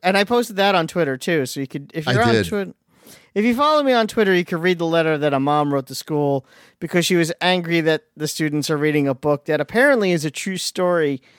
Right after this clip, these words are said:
Speaker 1: that tells about one woman's experience being an immigrant and, you know, her family running a, a, a cheap motel, I think in California.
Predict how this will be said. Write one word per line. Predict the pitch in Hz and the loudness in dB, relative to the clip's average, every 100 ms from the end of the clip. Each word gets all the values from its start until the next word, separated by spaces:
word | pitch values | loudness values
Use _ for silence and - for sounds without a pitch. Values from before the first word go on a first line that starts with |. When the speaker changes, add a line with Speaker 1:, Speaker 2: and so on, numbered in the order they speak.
| _ - | _ -4
Speaker 1:
that | 160 - | -2 0
tells | 180 170 170 | 2 2 2
about | 165 160 | 4 4
one | 151 165 156 | 4 2 4
woman's | 156 151 139 139 135 - 147 | 2 4 2 2 -2 -6 -6
experience | 139 - 160 147 139 127 | -6 -4 0 2 2 -2
being | - 143 135 131 131 | -2 -2 0 0 0
an | 131 | 0
immigrant | 131 123 131 127 120 - 113 - | -2 -2 -4 -4 -4 -8 -14 -10
and, | 127 131 123 120 - _ - | -6 -4 -4 -8 -12 _ -12
you | 131 | -6
know, | 123 | -4
her | 123 131 | -4 -4
family | - 135 127 117 | -2 -2 -2 -2
running | 127 131 117 | -2 -2 -2
a, | 113 - | -8 -6
a, | 127 123 117 120 _ - - - _ - | -2 0 -2 -6 _ -20 -20 -20 _ -2
a | 143 135 135 127 | 0 2 0 -2
cheap | - 190 - | -2 -2 0
motel, | 160 135 - 143 120 107 | 0 0 0 0 0 -4
I | 131 | -6
think | 143 127 | -6 -4
in | 120 | -8
California. | - 113 113 - 104 101 95 | -6 -6 -6 -10 -14 -14 -16